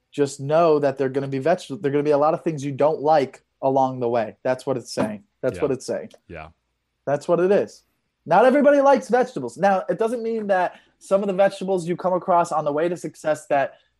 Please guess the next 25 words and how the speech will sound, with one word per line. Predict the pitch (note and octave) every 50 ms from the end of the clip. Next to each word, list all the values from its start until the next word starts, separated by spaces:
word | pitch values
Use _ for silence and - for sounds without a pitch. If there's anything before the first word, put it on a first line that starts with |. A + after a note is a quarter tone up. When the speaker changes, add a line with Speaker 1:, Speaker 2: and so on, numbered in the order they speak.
| _
Speaker 1:
you're | C3 C3+ D3 D3+ D3 C#3
gonna | C#3 C#3+ C#3+ C#3 C3+ C3 B2+ A#2 - - _ _ _ _ _ _ -
hate | A#2+ D#3+ F3+ E3+ D3+ - -
and | C3+ C3+ C3 C3+
you | C#3
might | C#3 D3 C#3+ -
actually | B2+ C3+ B2 - - B2
enjoy | B2 B2 D3+ G3 G#3 C#3
'em. | G#2+ - _ -
Yes, | D#3+ F#3 - -
that's | - D3 C#3 -
true, | - - - - - - - D3 D#3 G3 A3+ G#3 D#3 A#2 A2 C3+ G#3 - _ _ _ _ _ _ _ _
but | D3+ C#3 - C3+
you | C#3+ D#3
didn't | F3+ F#3 F3 D3+
expect | B2 - - - - - D#3 E3 E3 - _
them | - C#3+ C#3
to | C3+
be | B2 A2+ C3+ E3 F3+
there. | C3 A2 - - E3 - _ _ _ _ _ _ _ -
If | - C#3+ C#3 D#3+
you | D3
go | C#3 F3+ G3 F#3+
to | F3+ E3+ E3
a, | D3+ -